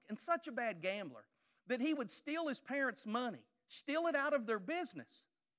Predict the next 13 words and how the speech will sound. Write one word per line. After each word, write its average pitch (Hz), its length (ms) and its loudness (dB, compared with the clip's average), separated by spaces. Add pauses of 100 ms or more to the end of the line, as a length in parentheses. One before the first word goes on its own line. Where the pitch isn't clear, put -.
(540)
and 240 180 0
leave 254 480 2
and 180 160 -2
run 294 160 10
away 269 360 8
and 190 120 -2
go 285 160 10
into 269 180 6
another 254 280 6
country 226 560 -2 (180)
and 226 100 0
spend 240 440 0
weeks 302 600 4